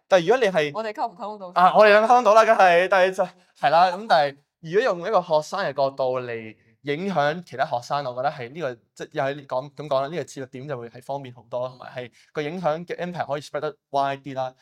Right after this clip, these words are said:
Speaker 1: 係啊，頭先我講係每一區都有一間 member school 嘛，噉如果係每一區有一間 member school，噉可以喺嗰一區入邊做一個好 concentrated 嘅一啲嘅 work 啦。係啊，噉就例如係，喺嗰一區入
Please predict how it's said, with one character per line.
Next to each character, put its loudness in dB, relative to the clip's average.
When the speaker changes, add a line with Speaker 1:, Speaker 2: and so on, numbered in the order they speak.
Speaker 1:
係 -4
啊， 0
頭 -10
先 -8
我 -2
講 -2
係 -10
每 -12
一 -
區 -14
都 -6
有 -6
一 -10
間 -12
member -12
school -18
嘛， -20
噉 -12
如 -8
果 0
係 -6
每 -6
一 -8
區 -8
有 -4
一 -14
間 -10
member -14
school， -14
噉 -14
可 -6
以 -8
喺 -14
嗰 -8
一 -10
區 -8
入 -6
邊 -20
做 -6
一 -6
個 -6
好 -12
concentrated -10
嘅 -16
一 -10
啲 -10
嘅 -10
work -8
啦。 -8
係 0
啊， 0
噉 -12
就 -2
例 -10
如 -18
係， -14
喺 -14
嗰 0
一 -6
區 -6
入 2